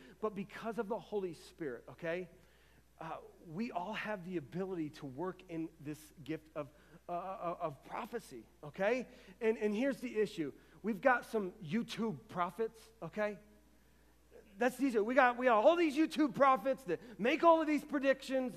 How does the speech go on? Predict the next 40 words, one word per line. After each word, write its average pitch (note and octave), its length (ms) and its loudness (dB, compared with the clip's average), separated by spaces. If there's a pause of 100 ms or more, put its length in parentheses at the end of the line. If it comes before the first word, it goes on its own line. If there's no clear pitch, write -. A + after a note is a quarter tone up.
okay? C4 420 4 (320)
And, B3+ 300 8
and, A#3+ 160 4
and, A#3 240 2 (680)
you B3 100 2
know, A3+ 160 4 (580)
a A#3+ 60 2
lot D4 240 12
of E4+ 80 10
them E4 180 10
are C4+ 100 12
wrong, B3 500 8
okay? B3+ 360 4
And, B3 80 2
and, C4 180 2
and C4 120 2
here's D4 220 2
the C4+ 80 -4
thing. A3 200 4 (180)
This B3 140 -6
is B3+ 160 -2 (400)
why G#3+ 160 0
it's - 140 -4
such G#3+ 180 -2
a F#3+ 60 2
big D3+ 240 -2
deal F3+ 220 -2
to - 120 -10
me, B2+ 300 -4
okay? D#3+ 340 -4 (760)
This D#3 160 -6
gift F3+ 180 -2
of D3 80 -2
prophecy D#3 580 -4 (1200)
is D3+ 200 -6
that E3+ 380 0 (100)
in G3+ 80 -2
the F#3+ 160 0
Old G3+ 240 2
Testament, G#3 540 -2